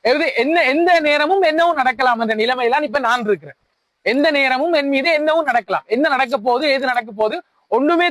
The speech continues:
தெரியாத ஒரு அச்ச சூழலுக்குள்ள நான் தள்ளப்பட்டிருக்கிறேன். எது வந்தாலும் பரவாயில்ல, எதிர்கொள்ளக்கூடிய அந்த மன தைரியம் ஒன்றோட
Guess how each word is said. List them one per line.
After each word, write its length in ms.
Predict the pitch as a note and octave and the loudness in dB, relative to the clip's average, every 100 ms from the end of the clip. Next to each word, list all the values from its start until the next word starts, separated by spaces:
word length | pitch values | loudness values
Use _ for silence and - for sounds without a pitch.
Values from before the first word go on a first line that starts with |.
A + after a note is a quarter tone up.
| - | -2
தெரியாத 480 | C4+ E4 F4+ D#4 B3+ F4+ _ _ _ _ _ - | 0 2 4 4 2 0 _ _ _ _ _ -4
ஒரு 180 | B3+ C#4 C4 A#3 - | 0 2 2 0 -2
அச்ச 280 | C#4 A3+ F#4 | -4 -2 -2
சூழலுக்குள்ள 540 | D4+ C#4 B3 G#3 D4 | 0 0 -2 0 -2
நான் 200 | D4 D4+ D#4 | 0 -4 -2
தள்ளப்பட்டிருக்கிறேன். 760 | D#4 E4+ C4 G3 E3+ C#3 B2+ _ _ _ _ _ _ _ - | 2 2 0 -2 -6 -6 -14 _ _ _ _ _ _ _ -4
எது 120 | A#3+ | 0
வந்தாலும் 380 | D4+ D4+ D4+ C#4+ | 2 2 0 0
பரவாயில்ல, 420 | B3+ B3+ A#3 A#3 F4+ _ | 0 2 2 0 -4 _
எதிர்கொள்ளக்கூடிய 580 | - A#3 C4+ C4+ A#3 B3 | -2 0 2 0 0 -2
அந்த 120 | A3+ | 0
மன 220 | G#3+ A#3 B3 | 0 -2 0
தைரியம் 420 | A3 B3 B3 A3 | 0 2 0 -2
ஒன்றோட 280 | G#3+ G3+ | -2 0